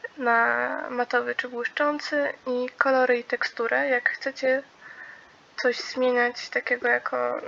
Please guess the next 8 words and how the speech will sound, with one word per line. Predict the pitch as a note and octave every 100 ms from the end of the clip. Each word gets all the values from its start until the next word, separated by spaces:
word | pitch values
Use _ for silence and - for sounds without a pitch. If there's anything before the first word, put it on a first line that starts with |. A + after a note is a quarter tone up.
| - -
mm, | A#3 A3+ A#3 A#3
jakieś | B3 -
obiekty, | - B3+ B3 - A#3+
zmieniać | A#3+ A#3+ A#3 -
im | C4
kolory, | - C4 B3 B3+
to | B3+
najlepiej | A#3+ A#3+ B3 B3+ A#3+